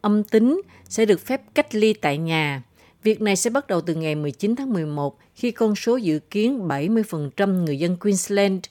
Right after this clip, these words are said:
từ mười sáu tuổi trở lên đủ điều kiện đã được tiêm phòng đầy đủ. Từ ngày mười bảy tháng mười hai hoặc sớm hơn, nếu tám mươi phần trăm người dân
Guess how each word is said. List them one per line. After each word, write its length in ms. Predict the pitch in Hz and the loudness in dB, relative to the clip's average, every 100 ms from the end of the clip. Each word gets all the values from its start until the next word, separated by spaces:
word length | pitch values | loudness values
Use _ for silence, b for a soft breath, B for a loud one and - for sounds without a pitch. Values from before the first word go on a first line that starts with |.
| b | b
từ 140 | - 170 | 0 2
mười 160 | 165 | 2
sáu 280 | 151 - 214 | 0 -2 -2
tuổi 220 | 240 160 | 0 -2
trở 160 | 175 185 | 0 0
lên 320 | 202 202 196 | 2 2 2
đủ 160 | 147 165 | 0 0
điều 180 | 190 156 | 0 -2
kiện 420 | - 165 147 165 | 0 0 2 -2
đã 160 | - 165 | -6 -2
được 220 | 170 - | -2 0
tiêm 180 | 202 190 | -2 0
phòng 260 | 165 143 | -2 -4
đầy 140 | 135 127 | -4 -4
đủ. 360 | 123 127 160 240 _ _ _ _ _ | -6 -4 -2 -4 _ _ _ _ _
Từ 120 | 226 | 2
ngày 220 | 214 214 | 4 4
mười 200 | 208 202 | 4 4
bảy 200 | 190 143 | 4 2
tháng 200 | 170 262 | 0 -2
mười 100 | 240 | 0
hai 260 | 190 190 220 | 0 0 0
hoặc 220 | 202 156 | 0 -2
sớm 300 | - - 233 | -4 -2 -2
hơn, 360 | 302 226 220 185 b b b | 2 4 4 2 b b b
nếu 320 | 160 180 254 | 2 4 4
tám 260 | - 208 339 | 2 0 2
mươi 100 | 233 | -2
phần 240 | 175 151 | -2 -2
trăm 220 | 190 202 | 0 0
người 100 | 175 | 0
dân 160 | 151 185 | 0 0